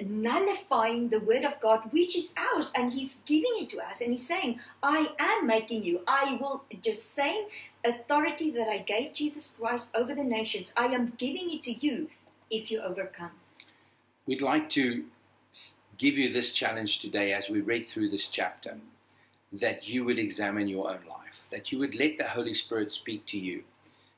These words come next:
Speaker 2: about what are the things that you need to get rid of, areas of compromise. Maybe it could be idols, other gods, other things, statues, things in your life, um, that you've permitted, that you've justified as,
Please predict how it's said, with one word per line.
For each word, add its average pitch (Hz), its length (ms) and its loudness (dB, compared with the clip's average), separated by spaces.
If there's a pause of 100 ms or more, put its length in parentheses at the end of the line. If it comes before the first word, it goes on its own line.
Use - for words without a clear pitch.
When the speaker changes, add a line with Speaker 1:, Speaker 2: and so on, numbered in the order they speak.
(160)
Speaker 2:
about 113 240 0
what 139 340 2
are 139 160 2
the 120 100 -2
things 120 580 -4
that 107 240 -4
you 110 100 -2
need 107 220 -2
to 101 80 -4
get 101 200 -2
rid 95 140 -4
of, 87 120 -8 (120)
areas 143 420 4
of 135 200 -4
compromise. 107 920 -4
Maybe 117 320 -4
it - 140 -8
could 107 240 -6
be 110 380 -4 (400)
idols, 120 680 0
other 117 340 4
gods, 110 680 0
other 110 160 -4
things, 107 440 -4
statues, - 840 -4
things 147 280 4
in 135 120 -2
your 120 140 2
life, 117 460 0
um, 107 320 -2 (360)
that 110 160 -2
you've - 240 -2
permitted, 110 540 -2 (100)
that 107 260 -6
you've 107 220 -4
justified 123 840 2
as, 101 560 -2